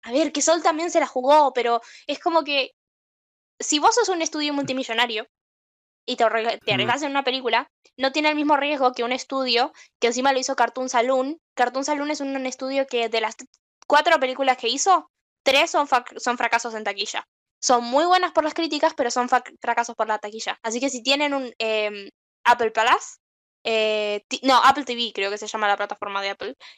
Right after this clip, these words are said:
Speaker 1: mírenla, no sé cómo, pídanla prestado, pero mírenla porque básicamente estos señores siempre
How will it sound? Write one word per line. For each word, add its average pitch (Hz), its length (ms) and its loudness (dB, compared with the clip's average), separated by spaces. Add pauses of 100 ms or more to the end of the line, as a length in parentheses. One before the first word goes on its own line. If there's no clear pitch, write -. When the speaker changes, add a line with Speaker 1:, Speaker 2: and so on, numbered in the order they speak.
(120)
Speaker 1:
mírenla, 262 540 4
no 269 140 0
sé 294 180 0
cómo, 240 460 2
pídanla 294 500 4
prestado, 233 560 -2
pero 233 200 0
mírenla 285 600 4
porque 240 240 2
básicamente 254 680 0
estos 269 160 -8
señores 254 360 0
siempre 254 420 0